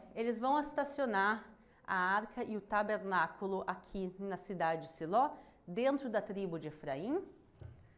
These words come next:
Então, aqui eles vão estacionar a arca, ela vai ficar aqui durante alguns séculos. E vai ser um período lindo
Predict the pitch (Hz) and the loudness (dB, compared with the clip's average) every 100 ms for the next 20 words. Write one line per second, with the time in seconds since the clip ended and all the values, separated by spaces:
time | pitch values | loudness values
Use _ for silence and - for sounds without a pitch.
0 | _ - 240 226 240 233 233 254 240 190 | _ -10 -8 -4 -4 -4 -6 -8 -6 -4
1 | 196 185 202 214 208 - 196 - 180 160 | -4 -4 -2 -4 -4 -8 -10 -8 -6 -6
2 | 156 170 196 277 320 311 311 277 254 226 | -8 -8 -4 -2 -4 -4 -8 -6 -4 -2
3 | 208 196 208 - 190 190 196 190 - 202 | 0 -2 -6 -4 -2 -2 -6 -12 -10 -8
4 | 196 175 170 170 - 170 165 180 - 160 | -4 -2 -2 -4 -6 -6 -4 -6 -4 -4
5 | - - - - _ - - _ 247 226 | -4 -12 -18 -20 _ -20 -20 _ -6 -2
6 | 247 254 302 294 277 294 269 294 - 220 | -2 -2 -2 -2 -2 -2 -2 -4 -6 -8
7 | 214 262 311 285 269 | -2 4 4 4 0